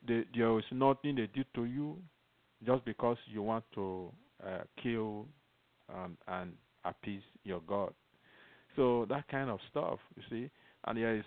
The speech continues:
also spirit from all kinds of, uh, uh, dog spirit, uh, um, idol spirit, um, spirit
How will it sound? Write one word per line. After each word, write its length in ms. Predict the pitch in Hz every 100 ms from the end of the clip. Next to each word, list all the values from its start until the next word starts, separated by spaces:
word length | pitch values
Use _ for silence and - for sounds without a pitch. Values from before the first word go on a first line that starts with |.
| -
also 360 | 147 - 147 139
spirit 360 | - 160 147 147
from 180 | - 101
all 220 | 113 131 -
kinds 340 | 131 127 131 127 -
of, 160 | 104 -
uh, 320 | 104 98 95 90 90 _ _ _ _ _ _ _ _ _ _ _ _ _ _ _ _ _ _ _ _ 113
uh, 280 | 98 95 92 92
dog 340 | 123 135 143 -
spirit, 360 | - 156 160 165 - - _ _ _ _ _ -
uh, 400 | 101 98 95 92 92 98 113 _ _ _ _ -
um, 400 | 95 92 92 92 - _ - _ -
idol 440 | 113 131 135 139 139 -
spirit, 380 | 156 151 160 - - - _ _ _ _ _ _ _ _ _ _ -
um, 520 | 107 104 98 95 90 95 _ _ _ _ _ _ _ _ _ _ _ -
spirit 320 | 151 151